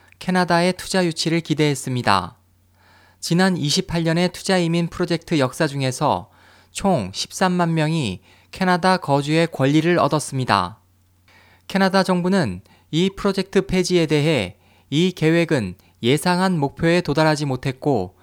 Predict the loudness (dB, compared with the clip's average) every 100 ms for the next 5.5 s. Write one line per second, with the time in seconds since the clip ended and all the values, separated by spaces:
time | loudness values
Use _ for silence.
0 | _ _ _ -2 0 0 0 -2 -2 -2
1 | -2 0 2 2 2 2 2 0 -2 -2
2 | -2 -2 -2 -6 -14 -20 _ _ 0 2
3 | 4 2 2 0 -2 2 2 2 0 0
4 | 2 2 2 0 0 0 0 0 -2 0
5 | 0 0 0 -2 -4